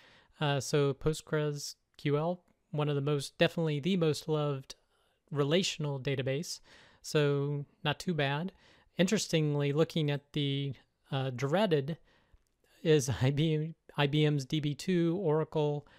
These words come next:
so some non-open source alternatives. Uh, but definitely interesting that Postgres Q L is getting this much love from developers.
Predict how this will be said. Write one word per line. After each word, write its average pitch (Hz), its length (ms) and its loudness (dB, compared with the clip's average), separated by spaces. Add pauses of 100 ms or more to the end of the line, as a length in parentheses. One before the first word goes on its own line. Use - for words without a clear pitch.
(280)
so 147 280 4
some 135 560 -2
non-open 143 720 -2
source 139 440 -4 (420)
alternatives. 147 800 -4 (380)
Uh, 156 160 -2
but 175 180 -6
definitely 196 320 2
interesting 170 460 0
that 156 240 -6
Postgres 156 440 -2
Q 151 180 -2
L 156 180 0
is 135 280 -4 (220)
getting 139 240 -2
this 139 220 -6
much 147 240 -4
love 151 160 -2
from 151 200 -2
developers. 165 680 -2